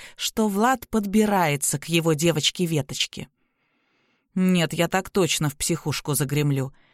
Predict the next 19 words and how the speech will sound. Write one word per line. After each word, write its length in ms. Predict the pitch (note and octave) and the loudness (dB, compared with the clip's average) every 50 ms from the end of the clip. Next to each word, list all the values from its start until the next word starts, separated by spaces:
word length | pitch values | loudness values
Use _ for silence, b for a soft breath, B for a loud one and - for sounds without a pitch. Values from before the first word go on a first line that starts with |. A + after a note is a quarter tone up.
| _ _ _ | _ _ _
И 120 | - G3 | -4 -2
как 200 | E3+ - F#3 F3 | 0 0 -2 0
только 280 | - G#3 G3+ F#3 - G#3 | 2 2 2 2 4 4
не 140 | G#3 A3 A3 | 6 6 6
врезался 540 | G#3+ A3 G3+ D#3+ C#3 D#3 D3 C3+ - - D3+ | 6 6 4 4 4 2 0 0 0 0 0
ни 100 | D3+ C#3+ | 0 -2
в 60 | - | -2
кого, 280 | - F3 E3 D3+ D3 | -2 -2 0 0 0
пока 280 | C#3 - D3+ C#3+ - E3+ | -2 -2 -4 -4 -2 -2
ехал», 500 | E3 D#3 D3+ C#3+ C3 - - D3 C#3 C3 B B B B B B | -2 -2 -2 -4 -4 -2 -4 -6 -6 -6 B B B B B B
буркнул 460 | F3+ F3 F3+ E3 - - F3 F3 F3 | 0 2 2 2 2 0 0 0 2
сам 260 | D#3+ - F3 D#3+ D3+ | 2 2 0 0 0
себе 280 | C#3+ - - E3+ E3 E3 | 0 0 0 0 0 0
под 220 | - E3+ E3 D#3+ | 2 0 0 4
нос 320 | F3 G#3+ B3+ C#4+ C4+ - - | 4 4 4 4 4 2 0
и 60 | F3+ | 0
вышел 380 | E3+ E3+ F#3+ F#3+ - G#3 F#3 F3+ | 2 2 0 0 0 0 0 -2
из 220 | - - F3+ E3+ | -2 -2 -2 0
машины. 600 | F3 F3 F3 F3 - - D#3+ C3+ A#2+ A#2 - - | 0 0 0 -2 -2 -2 -2 -2 -2 -4 -4 -8